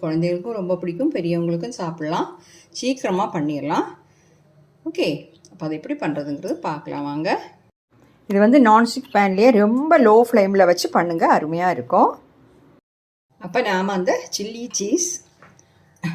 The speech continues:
டோஸ்ட் பிரெட் பண்றதுக்காக ரெண்டு டேபிள் ஸ்பூன் பட்டர் வந்து எடுத்துக்கிறேன். மூணு டேபிள் ஸ்பூன் வரைக்கும் வேணாலும் உங்களுக்கு எடுத்துக்கலாம். இது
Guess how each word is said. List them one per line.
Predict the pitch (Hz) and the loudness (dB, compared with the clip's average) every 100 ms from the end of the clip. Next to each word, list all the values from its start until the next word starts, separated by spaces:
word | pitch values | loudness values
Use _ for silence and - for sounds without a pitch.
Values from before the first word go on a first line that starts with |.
| - _ _ 202 | -10 _ _ -6
டோஸ்ட் | 202 - 180 | -6 -8 -8
பிரெட் | 180 180 180 | -6 -6 -8
பண்றதுக்காக | 170 - 170 170 175 170 269 415 - - _ _ - _ 190 | -8 -6 -6 -4 -6 -4 -2 -2 -6 -20 _ _ -20 _ -6
ரெண்டு | 240 269 196 | -4 -4 -2
டேபிள் | 165 165 165 | -2 0 -4
ஸ்பூன் | 254 302 170 | -4 -2 -2
பட்டர் | 160 175 156 | -2 -4 -4
வந்து | 160 208 | -6 -8
எடுத்துக்கிறேன். | - 147 170 247 392 - _ _ 220 | -8 -8 -6 -6 -8 -18 _ _ -6
மூணு | 247 233 214 | -4 0 0
டேபிள் | 208 214 | 0 -2
ஸ்பூன் | 208 214 190 | -6 -4 -2
வரைக்கும் | 175 175 175 | -2 -2 0
வேணாலும் | 165 165 170 185 | 2 2 0 -2
உங்களுக்கு | 170 165 160 | -2 -2 -6
எடுத்துக்கலாம். | - 170 147 185 403 - _ _ _ _ _ _ _ _ _ _ _ _ _ _ _ _ - _ - | -8 -6 -6 -6 -8 -12 _ _ _ _ _ _ _ _ _ _ _ _ _ _ _ _ -20 _ -10
இது | 247 | -6